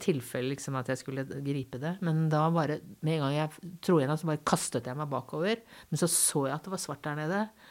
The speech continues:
og så fikk jeg sånn hjelp av pulken som, sånn at jeg kom, jeg kom ikke langt nedi. Men da var jeg så sinnet på meg selv, altså, i gå opp en bratt bakke, ikke sant? Da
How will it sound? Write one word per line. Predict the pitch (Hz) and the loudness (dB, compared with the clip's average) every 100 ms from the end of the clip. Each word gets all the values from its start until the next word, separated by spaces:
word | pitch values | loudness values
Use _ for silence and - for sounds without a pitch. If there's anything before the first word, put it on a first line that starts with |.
| - - | -20 -10
og | 160 | -2
så | 170 | 0
fikk | - - 156 | -2 -4 -2
jeg | 151 | -2
sånn | 151 143 | 0 0
hjelp | 127 117 147 | 0 -2 -4
av | 139 | -4
pulken | 127 117 139 135 | -6 -6 -8 -6
som, | 151 139 139 135 - | -6 -6 -8 -12 -16
sånn | - 147 139 | -10 -8 -6
at | 139 | -8
jeg | 139 - - | -12 -14 -16
kom, | - 123 135 143 | -12 -10 -10 -10
jeg | 139 | -10
kom | - 127 | -10 -6
ikke | 170 147 | -4 -4
langt | 139 - | -4 -6
nedi. | 135 139 185 - _ - - - - - - - | -8 -8 -10 -16 _ -20 -20 -20 -20 -20 -16 -6
Men | 160 | -2
da | 147 156 | 2 2
var | 143 113 | 2 -2
jeg | |
så | - - 120 | -4 -4 -4
sinnet | - 123 107 - | -2 -2 -4 -4
på | |
meg | 127 | -4
selv, | - 139 147 | -2 -2 -2
altså, | - 135 135 | -2 -4 -2
i | 139 131 | -2 6
gå | 139 135 - | 6 6 2
opp | - 139 | 0 2
en | 135 | 2
bratt | 123 - _ | 0 -4 _
bakke, | - - - 127 | -10 -10 -2 0
ikke | 139 135 | 2 0
sant? | 135 131 - - - | 0 -2 -6 -14 -6
Da | 139 123 | 0 2